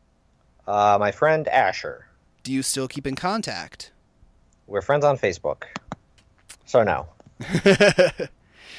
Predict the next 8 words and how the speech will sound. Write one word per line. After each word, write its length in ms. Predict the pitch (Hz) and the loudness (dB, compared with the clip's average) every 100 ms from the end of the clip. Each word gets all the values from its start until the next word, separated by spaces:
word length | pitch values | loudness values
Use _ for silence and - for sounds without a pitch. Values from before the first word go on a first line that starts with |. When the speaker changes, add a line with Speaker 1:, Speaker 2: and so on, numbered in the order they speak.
| - - - _ _ _ _ _ _ _ 135 | -20 -20 -20 _ _ _ _ _ _ _ 0
Speaker 2:
What 240 | 214 269 | 2 2
is 200 | 240 196 | -2 0
the 120 | 190 | -2
best 600 | 127 - 160 190 - - - | -4 -2 0 0 -4 -10 -10
piece 320 | - 170 - | -6 -6 -6
of 100 | 147 | -6
advice 680 | 143 120 123 123 117 - - | -6 -6 -4 -2 -4 -8 -8
you've 240 | 120 110 | -8 -8